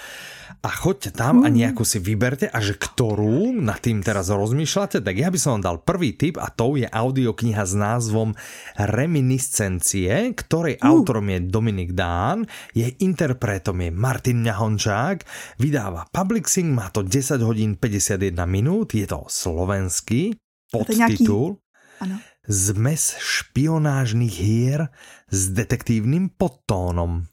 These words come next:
Speaker 2: Tak nic. Chtěla jsem říct, to je nějaký osroz. <laughs>
Speaker 1: Osroz?
Speaker 2: Reminiscencie. <laughs>
Speaker 1: No, vidíš, znie to tak, že strašne odborne, že?
Speaker 2: Aha.
Speaker 1: No.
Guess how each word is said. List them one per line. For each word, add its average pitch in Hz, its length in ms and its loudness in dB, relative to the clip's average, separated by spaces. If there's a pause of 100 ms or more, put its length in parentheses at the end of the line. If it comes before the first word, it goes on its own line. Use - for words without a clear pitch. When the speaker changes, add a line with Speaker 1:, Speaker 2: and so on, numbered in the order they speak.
(120)
Speaker 2:
Tak - 260 -12
nic. 180 360 -8
Chtěla 202 240 -6
jsem 214 160 -2
říct, 214 160 -2
to - 80 -4
je 208 60 0
nějaký 208 300 -2
osroz. 202 520 -4 (560)
<laughs> - 500 -4
Speaker 1:
Osroz? 233 160 4
Speaker 2:
Reminiscencie. 233 1300 4
<laughs> - 40 0 (800)
Speaker 1:
No, 98 420 0
vidíš, 123 300 2
znie 117 140 2
to 139 100 0
tak, 123 320 0
že 110 400 2 (480)
strašne - 480 -2
odborne, 127 480 0
že? 104 400 0 (320)
Speaker 2:
Aha. 226 400 2 (500)
Speaker 1:
No. 95 380 0